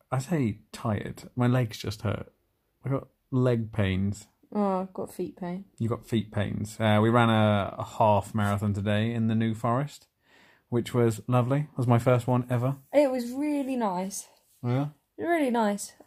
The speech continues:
Speaker 2: Oh, such nice scenery. It's my favourite run of all the runs I've done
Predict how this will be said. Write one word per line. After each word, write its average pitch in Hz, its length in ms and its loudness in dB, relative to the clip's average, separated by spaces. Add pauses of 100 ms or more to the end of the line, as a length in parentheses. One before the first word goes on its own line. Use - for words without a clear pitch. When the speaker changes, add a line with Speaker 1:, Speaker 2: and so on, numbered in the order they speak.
Speaker 2:
Oh, 202 340 4 (120)
such - 420 -8
nice 196 240 -4
scenery. 180 520 -6
It's 220 200 0
my 233 120 -2 (140)
favourite 247 580 0 (220)
run 185 540 2
of 190 140 -6
all 190 220 -4
the 180 120 -2
runs 175 460 -2
I've 180 260 -4
done 170 420 -4